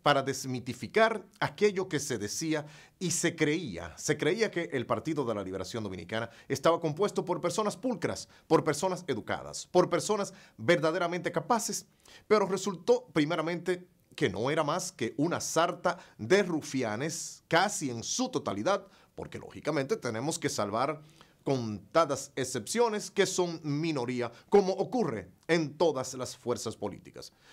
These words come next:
En todos los partidos hay gente buena y hay gente mala, en todos. Esto es algo absolutamente indiscutible. Pero los menos, lógicamente,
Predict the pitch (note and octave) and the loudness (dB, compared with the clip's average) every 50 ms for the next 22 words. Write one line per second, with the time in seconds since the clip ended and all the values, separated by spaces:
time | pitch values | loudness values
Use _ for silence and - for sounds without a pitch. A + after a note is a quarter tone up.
0 | - - F3+ G3+ G#3 - A#3 A#3 A3 G#3 F3 F#3 F3+ F3 F3 D#3+ D3+ D3+ A#3+ A#3+ | -2 2 2 2 6 6 4 4 4 0 -2 -2 -4 0 0 0 0 0 -2 -2
1 | G3 F3+ - D#3 C#3+ C#3+ D3+ D3 D3+ D3 D#3 D#3+ E3 D3+ B2 A#2 A#2+ C3 B2+ D#3 | -2 0 0 0 0 0 -2 -2 -2 -2 0 -2 -2 -2 -2 -2 -4 -4 -4 -4
2 | C3+ G#2 A2 C#3 G3+ G#3 A3+ G3 - G#3+ G#3 F#3 C#3+ A#2+ G#2 F#2 - - - _ | -4 -2 0 2 4 2 2 2 2 4 4 4 4 0 -6 -8 -12 -16 -18 _
3 | _ _ _ _ _ _ _ _ _ _ _ - - - - C#3+ E3 - F3+ F3+ | _ _ _ _ _ _ _ _ _ _ _ -16 -16 -4 0 0 2 4 4 2
4 | G#3+ G3 F3+ - D3+ C3+ - - - C#3+ D#3 G#3 - F3+ F3+ A3+ A#3 F#3+ G3+ G3+ | 2 0 -2 0 0 0 0 0 -2 -2 -2 2 0 0 0 0 0 0 -2 -4
5 | - - F3+ F#3 F#3 D#3+ D#3+ E3+ - - - F3 - - A2 F#2 C#2 B1 - A1+ | -2 -2 -2 -2 -2 -2 -4 -6 -4 -4 -4 -4 -4 -4 -8 -10 -8 -12 -14 -16
6 | A1 - _ _ _ _ _ - _ _ _ _ _ _ _ _ C#3+ D3 D3 D#3 | -16 -18 _ _ _ _ _ -20 _ _ _ _ _ _ _ _ 0 2 2 2
7 | F3+ F3 E3 D#3 D3+ D#3 F3 E3+ - - _ _ _ _ _ _ _ - B2+ B2 | 0 0 0 -2 -2 -2 -4 -8 -10 -16 _ _ _ _ _ _ _ -8 -4 0
8 | A#2 A#2+ A2+ B2+ B2 C#3 C3+ A#2+ A2+ A2 - F3 - | 0 2 0 0 -4 -4 -4 -4 -6 -6 -8 -8 -10